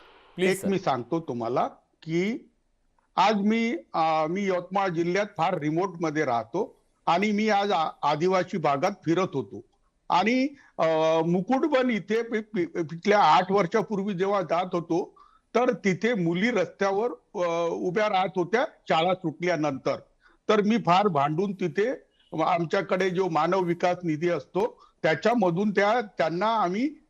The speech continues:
Speaker 2: एसटी बसेस दिल्या आणि त्या एसटी बसेस त्यांना घेऊन जात होत्या. आज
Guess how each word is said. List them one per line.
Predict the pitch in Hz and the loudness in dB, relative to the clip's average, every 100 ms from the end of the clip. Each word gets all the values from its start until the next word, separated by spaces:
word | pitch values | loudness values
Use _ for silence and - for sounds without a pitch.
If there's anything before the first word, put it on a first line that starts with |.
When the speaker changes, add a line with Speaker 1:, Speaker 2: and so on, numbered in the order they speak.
| _ | _
Speaker 2:
एसटी | 175 180 180 220 | -2 0 0 0
बसेस | 170 170 202 | 0 0 0
दिल्या | 165 151 165 233 | 0 0 2 0
आणि | 196 208 | -2 -2
त्या | 220 202 | -2 -2
एसटी | 151 - | -2 -6
बसेस | 180 165 208 - | -4 -4 -4 -2
त्यांना | 165 180 | -2 -2
घेऊन | 226 208 254 | 0 0 2
जात | 233 160 147 | 2 0 0
होत्या. | 127 110 - - - - | -6 -8 -12 -20 -4 4
आज | 190 | 4